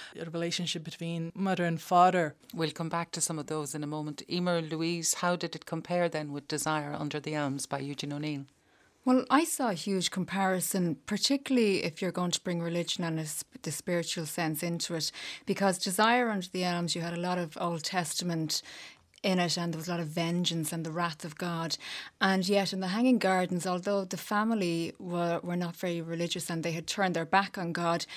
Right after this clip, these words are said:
Speaker 3: you actually still see them embody gospel messages as they work out their differences, you know, that love, the peace, forgiveness. They have a lot of problems in their family, but it does come full circle.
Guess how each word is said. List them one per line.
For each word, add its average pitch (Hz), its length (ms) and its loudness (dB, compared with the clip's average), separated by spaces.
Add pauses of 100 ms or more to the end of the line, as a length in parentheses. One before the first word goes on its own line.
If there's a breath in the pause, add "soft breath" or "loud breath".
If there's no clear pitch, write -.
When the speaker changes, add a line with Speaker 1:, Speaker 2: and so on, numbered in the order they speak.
(300 loud breath)
Speaker 3:
you 254 80 4
actually 240 320 0
still 190 280 -2
see 196 360 0
them 165 280 0
embody 165 460 -2
gospel 160 400 -6
messages 165 640 -4 (260 loud breath)
as 175 200 0
they 190 100 2
work 175 320 0
out 175 220 -2
their 175 120 -2
differences, 170 960 -4
you 175 180 -2
know, 170 300 0
that 170 240 -2
love, 185 440 0
the 156 100 -8
peace, 180 400 -4
forgiveness. 170 640 -2 (300 loud breath)
They 190 80 0
have 180 100 0
a 196 40 0
lot 180 180 2
of 156 100 -10
problems 190 560 2
in 170 120 0
their 165 120 0
family, 165 440 -2
but 180 260 -6
it 190 120 -6
does 233 220 0
come 190 220 -2
full 175 260 0
circle. 175 600 2